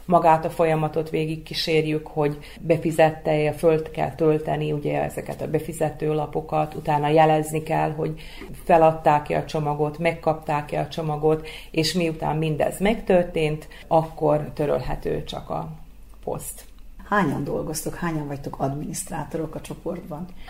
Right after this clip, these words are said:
Speaker 1: Körülbelül tíz, ö, adminisztrátor van, moderátorral együtt.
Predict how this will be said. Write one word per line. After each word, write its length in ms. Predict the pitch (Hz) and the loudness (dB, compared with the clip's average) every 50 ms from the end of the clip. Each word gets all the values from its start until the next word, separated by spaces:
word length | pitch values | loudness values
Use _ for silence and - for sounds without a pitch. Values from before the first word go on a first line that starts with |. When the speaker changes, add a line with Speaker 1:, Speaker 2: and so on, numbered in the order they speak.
| - - - | -14 -10 2
Speaker 1:
Körülbelül 800 | - 262 262 240 220 202 190 196 185 175 175 170 170 170 175 - - - - - - | 6 6 8 10 8 8 8 8 8 8 8 8 8 6 6 2 -2 -6 -8 -6 -2
tíz, 380 | - 208 190 180 - - - | 2 4 4 4 2 0 -2
ö, 200 | 151 165 165 160 160 160 156 156 | -2 -2 -2 -2 -2 -4 -2 0
adminisztrátor 1120 | - 165 165 165 170 160 160 165 160 - - 175 180 175 180 175 - 196 196 190 190 185 | 2 2 2 2 0 -2 -2 -2 -4 -6 -4 0 2 2 2 2 0 2 2 2 2 0
van, 320 | 208 202 214 240 254 247 - - - - - | -2 0 2 2 2 0 -2 -8 -16 -12 -4
moderátorral 1040 | - 175 190 180 170 160 165 151 151 151 143 151 156 156 - 170 165 156 156 151 147 | 2 6 8 8 10 10 10 10 10 10 8 6 4 6 6 6 8 8 8 6 6
együtt. 800 | - - 156 143 139 - - 170 185 208 233 226 - - - - | 6 4 2 2 2 0 0 4 4 4 4 4 0 -8 -16 -18